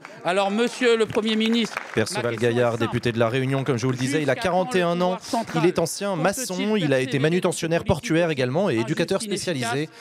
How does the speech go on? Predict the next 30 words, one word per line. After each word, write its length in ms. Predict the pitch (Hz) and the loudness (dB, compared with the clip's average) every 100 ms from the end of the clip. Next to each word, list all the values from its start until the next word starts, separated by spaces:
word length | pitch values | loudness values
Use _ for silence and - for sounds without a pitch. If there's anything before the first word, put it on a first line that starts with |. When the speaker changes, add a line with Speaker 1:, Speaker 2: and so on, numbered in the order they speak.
| - - - | -18 -18 -8
Speaker 1:
Comment 140 | - 165 | 2 2
Speaker 2:
Il 80 | 156 | 4
pose 200 | - 170 | 2 2
Speaker 1:
allez-vous 60 | |
Speaker 2:
une 100 | 175 | 0
question 200 | 165 156 | 0 -2
Speaker 1:
comprendre 200 | - 180 | -2 -2
Speaker 2:
sur 140 | - 143 | -2 0
la 80 | |
Speaker 1:
enfin 80 | 127 - 269 | 0 0 0
Speaker 2:
situation 380 | 165 139 - 156 | 2 0 -2 -2
en 20 | |
Speaker 1:
ici 60 | |
à 20 | 135 | 0
Speaker 2:
Nouvelle-Calédonie 560 | 139 131 131 123 123 | 0 0 0 0 -2
Speaker 1:
Paris 220 | 139 143 - | -2 -4 -4
que 60 | |
Speaker 2:
après 260 | 113 254 139 | -4 -2 0
Speaker 1:
nos 60 | 120 | 0
Speaker 2:
le 80 | |
couvre-feu. 500 | 110 226 156 160 - 165 | 0 0 2 0 0 -2
Speaker 1:
revendications 200 | 247 226 | 0 -4
ne 40 | |
sont 180 | 214 233 | -2 -4
que 200 | - 170 - - | -4 -6 -8 -12
justice 420 | 147 262 - 269 | -4 -4 -2 -6
sociale 380 | - 220 240 226 | -6 -6 -4 -2
et 40 | 202 | -2
égalité 360 | 202 202 233 | -4 -4 -6
républicaine ? 600 | 214 185 196 185 185 131 | -6 -6 -10 -8 -6 -8